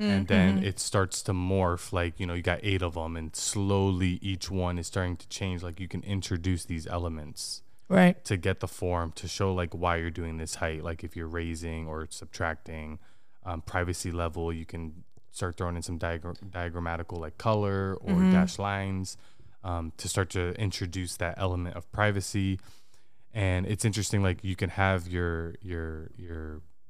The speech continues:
Speaker 1: your, um, party, right, axo, and then, like, around it is, like, white boxes, which is the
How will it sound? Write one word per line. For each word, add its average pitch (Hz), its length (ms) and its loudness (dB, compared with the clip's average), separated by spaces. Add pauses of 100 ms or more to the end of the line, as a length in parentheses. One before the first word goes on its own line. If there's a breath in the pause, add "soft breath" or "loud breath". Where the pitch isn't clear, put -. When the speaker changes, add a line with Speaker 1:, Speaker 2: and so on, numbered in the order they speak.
(1000)
Speaker 1:
your, 82 540 -2 (160)
um, 80 540 -2 (160)
party, 95 460 4
right, 90 240 4
axo, 87 480 0 (400)
and 95 160 2
then, 92 140 4
like, 87 300 2
around 95 540 6
it 90 280 4
is, 90 240 -2
like, 87 240 -2
white 92 240 2
boxes, 85 640 -4
which 92 220 -4
is 82 400 -6
the 82 520 -8